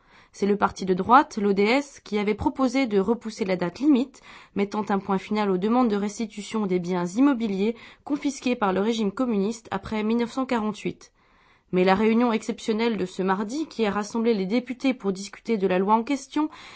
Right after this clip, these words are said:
et de l'éventualité de la date de deux mille neuf comme nouvelle limite, a été plus qu'éclaire. Quelques minutes ont suffi et la majorité a tout bonnement refusé, ne serait-ce que d'en discuter le programme. Non seulement l'ensemble de la gauche tchèque,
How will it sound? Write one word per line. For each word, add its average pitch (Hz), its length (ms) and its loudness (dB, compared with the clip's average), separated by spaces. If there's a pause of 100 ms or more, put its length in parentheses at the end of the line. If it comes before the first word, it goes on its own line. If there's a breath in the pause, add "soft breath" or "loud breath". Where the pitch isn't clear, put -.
et 202 100 0
de 208 120 2
l'éventualité 254 640 2
de 214 100 0
la 208 140 2
date 196 220 0
de 175 160 0
deux 180 180 2
mille 285 240 6
neuf 233 240 0
comme 190 240 0
nouvelle 262 300 2
limite, 202 340 0 (380 loud breath)
a 240 100 4
été 254 180 4
plus 294 280 -2
qu'éclaire. 170 560 -2 (360)
Quelques 202 260 0
minutes 226 340 4
ont 254 80 0
suffi 220 520 -6
et 190 200 4
la 175 100 2
majorité 240 480 2
a 202 60 0
tout 226 160 -4
bonnement 214 340 4
refusé, 208 600 0
ne 220 120 0
serait-ce 226 360 -4
que 233 100 -4
d'en 214 120 -2
discuter 214 360 -4
le 233 120 2
programme. 165 500 -4 (680 soft breath)
Non 214 140 2
seulement 240 340 4
l'ensemble 220 460 0
de 190 80 2
la 180 120 0
gauche 175 300 -6
tchèque, 269 400 -2